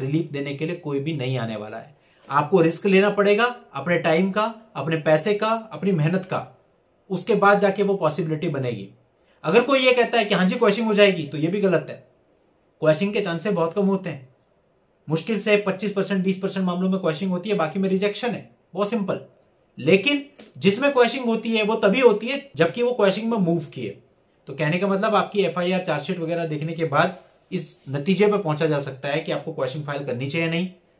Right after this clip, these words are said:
इस नतीजे पे पहुंचने के बाद ये देखना होता है कि quashing कैसे file करनी चाहिए, किन grounds पे file करनी चाहिए, कितने लोगों की तरफ से file करनी चाहिए, कंबाइंड फाइल करनी चाहिए, हर एक व्यक्ति की तरफ से separate फाइल करनी चाहिए, ये हर एक matter पे depend करता है। अब दोस्तों, हमारा एक matter था, उस matter के अंतर्गत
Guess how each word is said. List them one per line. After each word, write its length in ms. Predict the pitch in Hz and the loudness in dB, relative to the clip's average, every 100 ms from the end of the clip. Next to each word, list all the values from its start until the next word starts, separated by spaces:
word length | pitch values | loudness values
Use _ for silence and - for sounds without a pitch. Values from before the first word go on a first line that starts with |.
| _ | _
इस 180 | 208 208 | -6 -4
नतीजे 320 | 233 233 214 | -4 -2 -2
पे 100 | 233 | -2
पहुंचने 400 | - 175 175 208 | -2 -2 -4 -4
के 100 | 214 | -4
बाद 160 | 214 202 | -2 2
ये 60 | |
देखना 260 | 196 185 196 | 2 2 2
होता 220 | 202 185 | 0 2
है 100 | 202 | 0
कि 100 | 202 | 0
quashing 380 | 196 165 160 196 | -2 -2 -2 -4
कैसे 240 | 139 120 | -6 -6
file 260 | 143 143 147 | -4 -4 -2
करनी 220 | 165 175 | -2 -2
चाहिए, 240 | 180 180 180 | -4 -4 -4
किन 200 | 170 143 | -4 -4
grounds 280 | 120 139 | -4 -4
पे 100 | - | -6
file 220 | 185 165 160 | -4 -2 -2
करनी 220 | 175 175 | -4 -4
चाहिए, 200 | 190 175 | -4 -4
कितने 220 | 156 180 | -4 -4
लोगों 240 | 143 127 | -2 -2
की 80 | 139 | -2
तरफ 160 | 165 160 | -4 -6
से 100 | 175 | -4
file 200 | 175 165 | -4 -4
करनी 240 | 180 175 | -4 -6
चाहिए, 380 | 170 175 180 180 - _ - | -2 0 0 -4 -12 _ -4
कंबाइंड 400 | 170 170 190 220 | 0 4 6 6
फाइल 200 | 208 208 | 4 4
करनी 220 | 202 196 | 4 2
चाहिए, 200 | 190 202 | 2 2
हर 180 | 170 156 | 2 2
एक 100 | 226 | 2
व्यक्ति 200 | 220 - | 0 -4
की 60 | 208 | -4
तरफ 160 | 196 190 | -4 -4
से 100 | 202 | -4
separate 340 | 185 180 196 | -4 0 0
फाइल 160 | 190 190 | 2 2
करनी 220 | 190 185 | 2 2
चाहिए, 480 | 196 190 190 - - _ _ - | 2 2 2 -2 -16 _ _ -8
ये 120 | 170 | 0
हर 280 | 214 - 190 | 0 2 2
एक 100 | 226 | 2
matter 240 | 185 156 160 | 2 0 0
पे 80 | |
depend 260 | 156 135 127 | -2 -4 -4
करता 240 | 117 - | -8 -10
है। 100 | 117 _ _ _ _ _ _ - | -18 _ _ _ _ _ _ -8
अब 100 | 143 | -2
दोस्तों, 260 | 185 190 | 0 2
हमारा 140 | 185 185 | 4 4
एक 80 | 180 | 2
matter 220 | 160 170 | 0 -2
था, 360 | 143 147 - _ _ _ _ _ _ _ - | -4 -8 -12 _ _ _ _ _ _ _ -6
उस 180 | 185 | -2
matter 260 | 165 156 165 | 0 0 0
के 100 | - | -2
अंतर्गत 440 | - 135 123 120 | -2 -2 -2 -4